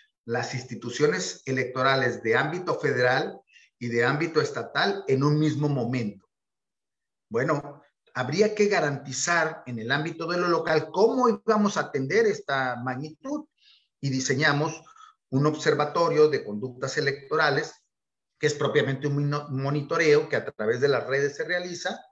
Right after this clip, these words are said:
en donde identificamos a aquellas personas que les gusta participar del proceso electoral y que en algunos casos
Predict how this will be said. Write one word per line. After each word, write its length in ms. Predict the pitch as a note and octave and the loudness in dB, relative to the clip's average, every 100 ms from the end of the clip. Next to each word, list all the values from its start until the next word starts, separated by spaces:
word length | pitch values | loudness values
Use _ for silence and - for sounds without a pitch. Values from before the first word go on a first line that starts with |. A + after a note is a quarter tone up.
| _ _ - | _ _ -6
en 180 | B2+ B2 | -4 0
donde 480 | B2 A#2 A#2+ A#2 - - - | -2 -2 -2 -2 -4 -12 -4
identificamos 1160 | C3 B2+ B2 B2 B2 - F3+ D#3 C3+ D#3+ - - | -2 0 -2 -8 -10 0 2 2 0 -4 -10 -8
a 80 | |
aquellas 420 | A2 - C3 C#3+ C#3+ | -6 -2 0 -2 -2
personas 1000 | C#3+ C3+ - - - F3+ D3 D3 D3 - _ _ _ _ | -2 -2 -4 -8 0 2 2 0 -4 -16 _ _ _ _
que 340 | A#2 A#2+ - | -4 -4 -4
les 240 | A2+ A#2 A2 | -4 -4 -2
gusta 500 | D3 B3 - A#2 - | -2 -2 -2 -4 -4
participar 880 | A#2 - A2+ A#2 - B2 B2 C3 - _ _ _ - | -4 -6 -10 -10 -2 0 0 -4 -14 _ _ _ -2
del 320 | B2 A#2 A2 | 0 0 -2
proceso 500 | A#2 G#2+ C3 A#2+ D3 | -4 -2 -4 0 4
electoral 680 | D3+ D3+ F3+ E3+ D#3+ - - _ _ _ | 4 2 2 2 2 -2 -10 _ _ _
y 240 | B2+ B2 - | -12 -12 -6
que 440 | B2+ D3+ - - | 2 2 2 -6
en 140 | C3+ A#2 | -4 -4
algunos 360 | G#2 A#2+ D3+ | -4 -2 -2
casos 480 | - F#3 - F#3+ - | 2 2 2 -4 -8